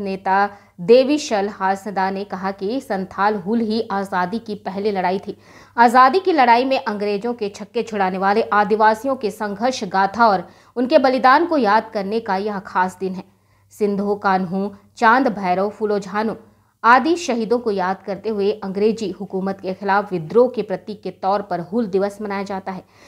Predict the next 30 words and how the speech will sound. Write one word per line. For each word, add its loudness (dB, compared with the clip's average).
उनके 4
बलिदान 4
को 0
कभी -2
भुलाया -2
नहीं -8
जा -6
सकता -12
है। -14
राजद 6
प्रदेश 0
सचिव -4
जितेश -2
कुमार -2
दास -2
ने -8
कहा -6
कि -6
अठारह 4
सौ -6
संतावन -2
के -6
विद्रोह 2
को 0
अंग्रेजों 4
के 0
खिलाफ 2
पहला -2
विद्रोह -4
बताया -6